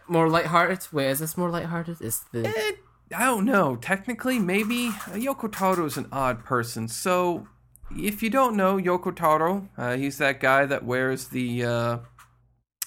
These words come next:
Speaker 2: what's that character's mask from the, uh,
Speaker 1: Nier games,
Speaker 2: Nier
Speaker 1: Nier Automata?
Speaker 2: games, Nier
Speaker 1: Yeah.
Speaker 2: Automata, and the first Nier game that didn't do so well. Then Nier Automata came out, and everyone was like, "Mm, look at that juicy butt."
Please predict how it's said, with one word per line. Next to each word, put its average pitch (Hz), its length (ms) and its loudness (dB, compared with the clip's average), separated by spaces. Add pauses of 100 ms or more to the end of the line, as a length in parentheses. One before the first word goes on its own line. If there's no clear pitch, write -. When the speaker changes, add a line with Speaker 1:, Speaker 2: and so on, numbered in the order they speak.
(680)
Speaker 2:
what's 233 120 -12
that 202 160 -4
character's 156 540 2
mask 123 580 -2
from 117 800 -2 (440)
the, 113 440 -2
uh, 120 460 -4
Speaker 1:
Nier 127 460 2
games, 113 640 -2
Speaker 2:
Nier 120 120 -2 (220)
Speaker 1:
Nier 117 80 2
Automata? 117 380 0
Speaker 2:
games, 113 280 -6
Nier 123 200 -2
Speaker 1:
Yeah. 117 60 0
Speaker 2:
Automata, 139 960 2
and 117 140 -2
the 120 60 -6
first 147 380 -2
Nier 135 280 0
game 127 380 0
that 120 120 -6
didn't 117 220 -4
do 127 160 -2
so 127 200 -2
well. 123 560 0 (280)
Then 127 180 2
Nier 127 180 2
Automata 120 440 0
came 120 280 0
out, 117 240 2
and 113 80 -4
everyone 117 380 -2
was 113 160 -4
like, 110 200 -6
"Mm, 139 280 -2
look 123 160 -4
at 117 60 -8
that 120 220 0
juicy 123 260 -2
butt." 120 380 -2